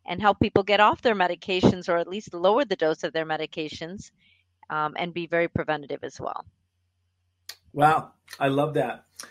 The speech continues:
Speaker 2: Well, listen, um, <clears throat> we're gonna, uh, we're gonna close this segment. Um, we, for those of you that are watching us in our thirty-minute program, I wanna say, we're gonna say goodbye to you and thank you so much, Doctor Chari. <clears throat> And for those of you that are,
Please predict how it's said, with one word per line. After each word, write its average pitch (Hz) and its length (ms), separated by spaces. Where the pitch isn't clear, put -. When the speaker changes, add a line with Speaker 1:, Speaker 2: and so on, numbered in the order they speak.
Speaker 2:
Well, 208 120
listen, 196 420
um, 170 420
<clears throat> - 40
we're 196 500
gonna, 165 300
uh, 127 280
we're 165 120
gonna 170 180
close 175 380
this 147 240
segment. 147 440
Um, 120 380
we, 120 400
for 131 160
those 147 300
of 127 80
you 151 180
that 127 160
are 117 100
watching 131 440
us 131 340
in 120 140
our 107 180
thirty-minute 147 560
program, 147 540
I 120 80
wanna 123 260
say, 123 300
we're 123 120
gonna 127 160
say 117 240
goodbye 123 300
to 135 80
you 123 180
and 120 200
thank 127 240
you 123 80
so 127 140
much, 123 260
Doctor 123 320
Chari. 127 500
<clears throat> - 420
And 180 320
for 151 140
those 156 260
of 135 60
you 147 160
that 131 120
are, 123 200